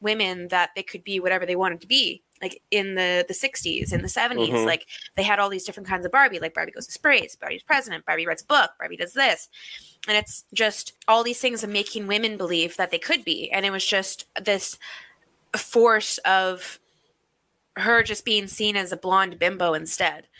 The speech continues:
Speaker 1: So really cool. Explain the kind of history of Barbie as well. Um,
Speaker 2: Mm-hmm.
Speaker 1: definitely a tearjerker. Uh, guy that I, one of my friends, I, he came with me and he's like, "There were so many parts that just got me." <laughs> He just started
Speaker 2: Mm-hmm.
Speaker 1: crying.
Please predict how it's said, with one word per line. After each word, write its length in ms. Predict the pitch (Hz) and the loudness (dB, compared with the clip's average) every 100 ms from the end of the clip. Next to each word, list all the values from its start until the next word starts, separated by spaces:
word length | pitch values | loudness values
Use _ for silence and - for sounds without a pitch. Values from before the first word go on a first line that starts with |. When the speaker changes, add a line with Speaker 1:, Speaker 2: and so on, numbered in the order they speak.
| - - - _ | -20 -20 -20 _
Speaker 1:
So 480 | - - 208 185 - | -2 2 2 2 -6
really 280 | - 254 285 | -2 0 0
cool. 520 | 302 254 226 214 226 - | 0 2 4 4 2 -2
Explain 460 | - - 254 247 | -2 0 2 2
the 60 | 254 | 0
kind 160 | 247 | -2
of 60 | 214 | -2
history 340 | 214 208 247 | -2 -2 0
of 80 | 214 | 2
Barbie 300 | 190 190 202 | 4 2 2
as 120 | 185 | -2
well. 320 | 185 175 185 202 - - - - - | 2 4 2 -2 -12 -12 -10 -6 2
Um, 240 | 196 196 | 4 4
Speaker 2:
Mm-hmm. 80 | 120 | 2
Speaker 1:
definitely 280 | 220 247 226 | -2 -2 -6
a 20 | |
tearjerker. 680 | - 208 202 196 190 190 - | 0 2 2 2 0 0 -2
Uh, 280 | - 185 180 | 2 4 4
guy 220 | 175 202 | 4 2
that 120 | 214 202 | 4 0
I, 240 | 190 185 - - - | -2 -4 -12 -16 -6
one 140 | - 208 | -2 0
of 40 | |
my 120 | 208 | -2
friends, 420 | 208 180 180 185 - | 0 -2 -2 -4 -2
I, 320 | 175 170 160 185 | -2 0 -2 -4
he 120 | 196 | -8
came 180 | 208 190 | -4 -4
with 160 | 185 | -4
me 100 | 170 | -2
and 80 | 170 | -2
he's 160 | 170 170 | -2 -2
like, 180 | 170 | -2
"There 80 | - | -2
were 40 | 302 | -2
so 180 | - 320 | 0 2
many 140 | 427 | 0
parts 340 | 427 285 320 | 4 2 2
that 60 | - | -4
just 200 | - - | -10 -2
got 300 | 190 226 302 | 4 6 4
me." 160 | 240 - | -2 -16
<laughs> 200 | _ _ | _ _
He 60 | - | -10
just 80 | - | -4
started 220 | - 330 | 0 2
Speaker 2:
Mm-hmm. 140 | 160 165 | 4 6
Speaker 1:
crying. 360 | 208 247 277 | 6 4 2